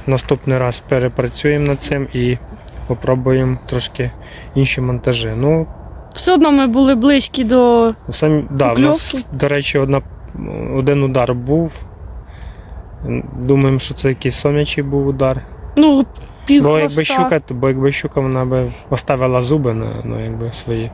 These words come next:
Speaker 2: І там сліди
Speaker 1: А
Speaker 2: від
Speaker 1: там
Speaker 2: соми.
Speaker 1: іменно відчоток сліди. Так що ми думаємо, може, він був і невеликий, але сом приходив.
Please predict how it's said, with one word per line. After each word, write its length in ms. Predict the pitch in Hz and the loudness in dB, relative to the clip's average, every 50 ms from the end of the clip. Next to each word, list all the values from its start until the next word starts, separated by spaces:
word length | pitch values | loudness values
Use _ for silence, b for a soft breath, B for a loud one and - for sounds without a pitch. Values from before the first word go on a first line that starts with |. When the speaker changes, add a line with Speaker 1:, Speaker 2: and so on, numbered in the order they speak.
| - - | -8 -6
Speaker 2:
І 60 | - | -6
там 280 | 226 - - 285 285 254 | -2 0 2 2 4 2
сліди 380 | - - 285 285 269 254 277 294 | 2 0 0 0 0 2 2 4
Speaker 1:
А 20 | |
Speaker 2:
від 60 | 269 | 4
Speaker 1:
там 100 | 233 226 | 4 2
Speaker 2:
соми. 260 | - - 139 143 143 | 0 0 0 2 2
Speaker 1:
іменно 300 | 139 139 139 139 139 135 135 | 2 2 2 2 2 2 2
відчоток 560 | 135 135 - - - 131 120 - 113 113 - | 0 -2 -2 -2 -2 -2 -2 -2 -6 -6 -4
сліди. 560 | - - - - - 120 113 110 110 113 110 - | -8 -8 -6 -4 -2 -2 -2 0 -2 -4 -6 -4
Так 160 | - 117 - - | -6 -10 -8 -8
що 160 | - - 131 | -6 -2 0
ми 360 | 123 123 120 123 123 127 127 | 0 2 2 2 2 2 4
думаємо, 300 | 123 135 131 131 131 147 | 4 4 4 4 4 4
може, 320 | 156 156 143 151 151 151 | 4 4 2 2 2 2
він 200 | 151 151 151 147 | 2 2 2 2
був 140 | 139 143 143 | 4 4 4
і 100 | 143 143 | 4 4
невеликий, 560 | 143 143 139 139 147 147 165 190 185 - 156 135 | 2 2 2 2 2 2 2 0 -2 -2 -2 0
але 240 | 117 117 120 127 123 | 0 0 0 0 -2
сом 280 | - - - 135 135 | -2 -2 0 0 0
приходив. 520 | 127 - 131 123 - - 131 117 107 110 | 0 -2 -4 -4 -2 -2 -2 -2 -2 -4